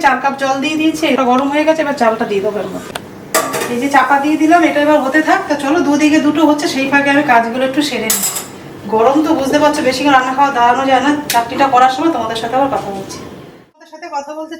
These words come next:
চলে আসলাম। এই দেখো হান্ডি চিকেনটা আস্তে আস্তে হচ্ছে, আর এই ফাঁকে আমি দেখো চাটনিটা বসিয়ে দেবো। তো চলো চাটনিটা কীভাবে বসাই তোমাদেরকে দেখো। কড়াই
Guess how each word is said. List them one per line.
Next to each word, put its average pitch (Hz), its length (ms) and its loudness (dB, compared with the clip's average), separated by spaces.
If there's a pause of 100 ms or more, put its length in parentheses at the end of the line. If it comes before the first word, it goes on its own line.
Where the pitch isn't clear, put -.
চলে 277 240 -6
আসলাম। 311 300 -14
এই 254 100 -12
দেখো 254 180 -14 (120)
হান্ডি 254 300 -14
চিকেনটা 277 360 -14
আস্তে - 220 -20
আস্তে 285 160 -20 (100)
হচ্ছে, 233 320 -20 (480)
আর 220 160 -12
এই 262 120 -16
ফাঁকে 285 240 -10
আমি 277 140 -10
দেখো 277 220 -12
চাটনিটা 262 440 -10
বসিয়ে 208 280 -20
দেবো। 196 160 -20 (200)
তো 240 60 -20 (100)
চলো 233 220 -12
চাটনিটা 247 380 -10
কীভাবে 262 280 -8 (100)
বসাই 262 300 -12
তোমাদেরকে 214 400 -18 (100)
দেখো। 196 220 -20 (720)
কড়াই 240 240 -4